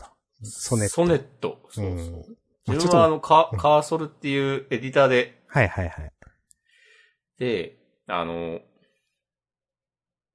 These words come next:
Speaker 2: クロードフォーソネットを指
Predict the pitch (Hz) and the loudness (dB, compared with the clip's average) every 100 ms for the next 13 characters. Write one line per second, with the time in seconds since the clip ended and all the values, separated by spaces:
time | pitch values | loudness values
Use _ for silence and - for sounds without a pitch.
0 | _ _ _ _ _ _ _ _ _ 110 | _ _ _ _ _ _ _ _ _ -4
1 | 98 95 - 92 95 - 98 - _ - | -4 -4 -6 -6 -8 -8 -8 -8 _ -6
2 | 117 156 85 | 0 2 0